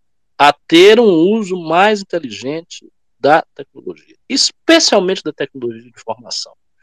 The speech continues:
Deixar um pouco o celular de, de lado, desligar, desligar, não ver tela. Por exemplo, hoje tem uma tendência, muitas mães estão fazendo isso, muitas mães da elite, inclusive, do povo e tal, que é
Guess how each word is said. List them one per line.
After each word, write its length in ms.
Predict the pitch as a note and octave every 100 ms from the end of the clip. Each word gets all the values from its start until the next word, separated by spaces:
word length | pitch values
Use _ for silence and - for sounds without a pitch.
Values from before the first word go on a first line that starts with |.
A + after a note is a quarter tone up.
| _ -
Deixar 320 | D3 C#3+ F3+
um 80 | E3+
pouco 260 | - D3+ -
o 40 |
celular 320 | C#3 B2+ A#2+
de, 220 | G#2+ G2+ _
de 120 | - F#2
lado, 560 | G#2 C3 C#3 A#2+ A#2+ _ _ _
desligar, 1000 | A#2+ D#3+ G3 C#3+ B2 F#2 A2 A#2+ C3 C3 _ _ A#2+
desligar, 840 | B2 G#3 E3 D3 G#2+ B2+ C#3 D3+
não 240 | E3+ G3
ver 220 | C#3 C3+ -
tela. 200 | C#3 C#3+
Por 180 | - F#3
exemplo, 260 | B2 A#2+ _
hoje 380 | F3 G#3 A3+ F#3
tem 200 | - D3+
uma 160 | D3+ C#3
tendência, 600 | - A2 B2+ F3+ - B2+
muitas 280 | F4 F#4+ A#3+
mães 340 | F3+ G3+ E3+
estão 140 | - A2
fazendo 300 | G#2 F2+ F2+ _ -
isso, 140 | -
muitas 300 | - G#3+ D4
mães 160 | F3+ G2
da 100 | E3+
elite, 480 | B3 A3+ A3+ G3+ -
inclusive, 460 | - - C3 E3+
do 140 | - _
povo 360 | - C#3 E3 C3
e 80 | F2+
tal, 140 | - _ _ _ - - - - - _ _ -
que 260 | G3 D#3+
é 220 | C#3 B2+